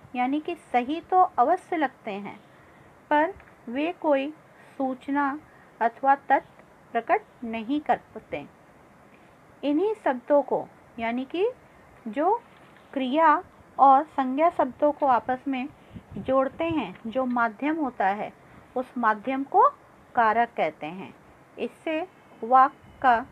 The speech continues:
सुंदर निर्माण होता है। आइए देखते हैं कारक का अर्थ क्या होता है। किसी कार्य को करने वाला, अर्थात जो भी क्रिया को करने में भूमिका निभाता है,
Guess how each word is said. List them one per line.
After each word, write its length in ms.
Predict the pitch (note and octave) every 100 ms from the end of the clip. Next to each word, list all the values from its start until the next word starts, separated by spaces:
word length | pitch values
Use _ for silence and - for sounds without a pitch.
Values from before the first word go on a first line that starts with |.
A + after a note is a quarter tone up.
| - -
सुंदर 400 | A#3+ A#3 E4+ A#4+ -
निर्माण 480 | A3 G#3 G3 E3+ F3
होता 300 | E3+ - C3
है। 220 | E3 - - _ - - _ -
आइए 280 | B3 D4+
देखते 300 | E4+ D#4+ -
हैं 80 | F4
कारक 340 | E4 B3+ C#4 D4+
का 140 | C#4+
अर्थ 240 | C4 C#4
क्या 120 | - C#4+
होता 320 | C#4+ C#4+ D4
है। 240 | C#4+ D#4 - - - - _ - - -
किसी 240 | C#4 - F#4
कार्य 460 | - C#4+ C4+ C#4+
को 340 | D4+ E4 G4+ -
करने 380 | C#4 A#3 A#3 B3
वाला, 460 | A#3+ G3 D#3 D#3+ C#3+ - _ - _ - -
अर्थात 440 | A3 - C#4 C#4 G4+ - - _ _ -
जो 300 | G3+ C#4 E4+
भी 120 | F#4+
क्रिया 400 | F#4 C#4 C4 C#4
को 300 | D4+ C#4 B3+ C#4+ _
करने 320 | - A#3+ B3 C#4+
में 160 | D4
भूमिका 480 | A#3+ A3 G#3+ A3+ C#4+
निभाता 500 | C#4 A3 A3 F#3+ B3+
है, 320 | B3 A#3+ G3+